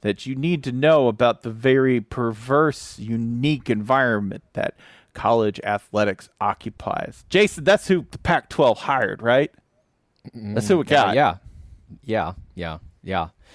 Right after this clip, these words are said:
Speaker 2: The,
Speaker 1: Mm-hmm.
Speaker 2: um, so one, one thought on <laughs> coach,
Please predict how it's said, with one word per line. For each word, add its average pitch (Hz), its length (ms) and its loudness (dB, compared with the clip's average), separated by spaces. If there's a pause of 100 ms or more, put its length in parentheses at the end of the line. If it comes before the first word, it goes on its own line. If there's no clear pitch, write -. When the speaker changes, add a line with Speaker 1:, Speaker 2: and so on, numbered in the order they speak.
(200)
Speaker 2:
The, 127 220 0
Speaker 1:
Mm-hmm. 123 100 -2
Speaker 2:
um, 113 380 0 (160)
so 113 380 0 (100)
one, 123 380 -2
one 113 360 -4
thought - 520 -2 (560)
on 101 600 -2
<laughs> - 40 -20
coach, 120 380 -4